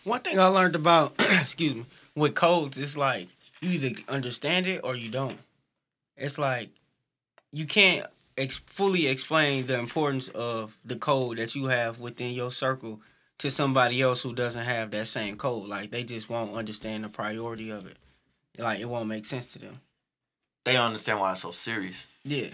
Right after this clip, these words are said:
Speaker 2: This is life or death, you know what I'm saying? Especially, like, business, just out here in life, period. Like, man, like, motherfuckers around, you see it every day. Like, niggas ain't got no code no more, like,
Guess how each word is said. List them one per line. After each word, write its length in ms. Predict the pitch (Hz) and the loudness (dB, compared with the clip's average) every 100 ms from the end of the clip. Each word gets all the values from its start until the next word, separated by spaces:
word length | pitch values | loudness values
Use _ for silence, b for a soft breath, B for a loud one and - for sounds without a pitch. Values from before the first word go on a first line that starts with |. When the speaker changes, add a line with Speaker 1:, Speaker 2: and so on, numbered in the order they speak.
| - _ _ _ | -16 _ _ _
Speaker 2:
This 100 | 147 | -4
is 60 | |
life 220 | - - - | 2 2 0
or 60 | |
death, 360 | 95 147 160 - | 0 4 4 2
you 60 | 123 | 0
know 120 | 127 | 2
what 60 | 131 | 2
I'm 60 | |
saying? 280 | 127 139 131 | 2 2 2
Especially, 380 | 117 151 143 104 120 | 0 0 0 -2 6
like, 280 | 131 123 - - 95 - - 98 | 6 6 0 -10 -12 -14 -16 2
business, 460 | 139 160 156 156 107 | 8 8 8 2 2
just 220 | 107 123 | -4 6
out 200 | 139 147 | 8 10
here 160 | 151 139 | 8 8
in 100 | 123 | 6
life, 240 | 139 120 | 4 4
period. 460 | - 160 160 120 95 | 0 2 4 2 0
Like, 180 | 110 107 | 0 0
man, 300 | 131 127 110 | 0 0 0
like, 260 | 110 104 | 0 -2
motherfuckers 580 | - 123 135 127 127 110 - - | -4 -2 0 -2 -2 -8 -12 -4
around, 260 | 113 127 | 0 0
you 60 | 139 | 0
see 380 | - 185 196 143 | 0 6 6 6
it 60 | |
every 160 | 151 160 | 4 4
day. 300 | 180 185 135 | 4 4 2
Like, 220 | 117 120 | 0 -2
niggas 200 | 123 147 | 0 -2
ain't 120 | 156 156 | 0 -2
got 80 | |
no 100 | 127 101 | -2 -6
code 360 | - 175 185 | -2 -2 0
no 140 | 139 107 | -4 -6
more, 220 | 95 - | -10 -12
like, 320 | 101 104 101 | -10 -10 -10